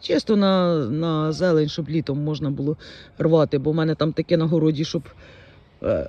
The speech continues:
зимова така сидить, а тут, щоб просто на зелень. <clears throat> І таке, думаю, раз я вже надумала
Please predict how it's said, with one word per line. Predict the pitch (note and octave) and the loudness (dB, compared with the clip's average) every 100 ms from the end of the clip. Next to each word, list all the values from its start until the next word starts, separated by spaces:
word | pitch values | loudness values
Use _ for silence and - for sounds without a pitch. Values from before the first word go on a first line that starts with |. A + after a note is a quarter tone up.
| - | -8
зимова | E3 G3 A#3 C4+ F3+ | -2 4 6 6 4
така | D#3+ - C#3+ - - | 0 -4 -6 -8 -16
сидить, | - - D3+ C#3 - - - - - - | -8 -4 -2 -4 -6 -18 -20 -20 -16 -6
а | E3+ | -2
тут, | A3 G#3 | -2 -2
щоб | G3+ | -2
просто | F3 F#3 F#3 - | -4 -2 -2 -2
на | F3 E3+ | -2 -2
зелень. | D3+ B2 C#3+ D#3 - - | 0 0 0 -2 -8 -10
<clears throat> | - G#3 G3+ D#3+ C3+ - - - - | 0 2 4 0 -8 -16 -16 -16 -12
І | A#3+ | -4
таке, | C4+ - A#3+ | -4 0 0
думаю, | A3 G#3 G3+ G3+ | 2 2 2 4
раз | G#3+ G3+ | 4 4
я | G3+ | 2
вже | F#3 F#3+ - - - - - - | 2 -4 -8 -18 -20 -20 -16 -8
надумала | F#3+ G#3 G3 F#3 | -4 0 2 2